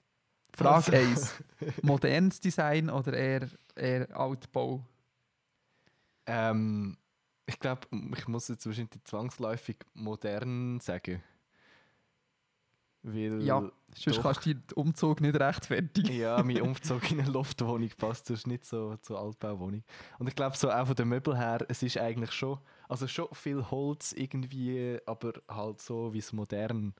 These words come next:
Speaker 2: eingesetzt wird quasi. Ausser jetzt habe ich grad, äh, vor, vor einer Woche habe ich so einen alten, ähm, Spind,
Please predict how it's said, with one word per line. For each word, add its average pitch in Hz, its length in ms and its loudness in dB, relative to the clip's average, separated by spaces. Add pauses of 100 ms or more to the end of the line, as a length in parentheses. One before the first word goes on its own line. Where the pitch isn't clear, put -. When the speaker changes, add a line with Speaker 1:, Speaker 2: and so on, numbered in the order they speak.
(500)
Speaker 2:
eingesetzt 107 600 -8
wird 98 260 -6
quasi. 92 500 -8 (920)
Ausser 202 320 4
jetzt 160 160 2
habe 151 160 4
ich 139 60 0
grad, 139 280 2
äh, 127 160 4
vor, 120 240 0
vor 123 160 2
einer 110 120 0
Woche 120 360 0
habe 107 200 0
ich 98 200 0 (440)
so - 120 -4
einen 110 120 0
alten, 107 760 0
ähm, 90 300 -2
Spind, - 640 -4